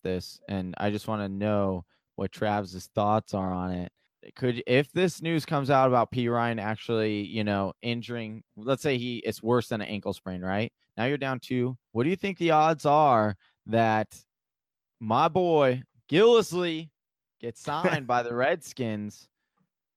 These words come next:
Speaker 2: Man, I thought
Speaker 1: And
Speaker 2: you were gonna go, uh, I thought you were gonna go DeMarco Murray.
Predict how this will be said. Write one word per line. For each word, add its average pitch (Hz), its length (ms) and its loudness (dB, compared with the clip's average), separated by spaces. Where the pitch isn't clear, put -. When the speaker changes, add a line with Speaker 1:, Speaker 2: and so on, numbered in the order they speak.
Speaker 2:
Man, 107 480 -2
I 113 120 -4
thought 143 220 0
Speaker 1:
And 123 80 -10
Speaker 2:
you 143 60 4
were 120 60 0
gonna 117 160 0
go, 117 420 4
uh, 107 260 4
I 143 80 4
thought 175 180 4
you 190 60 6
were 170 60 6
gonna 147 140 6
go 139 120 6
DeMarco 123 520 2
Murray. 107 500 0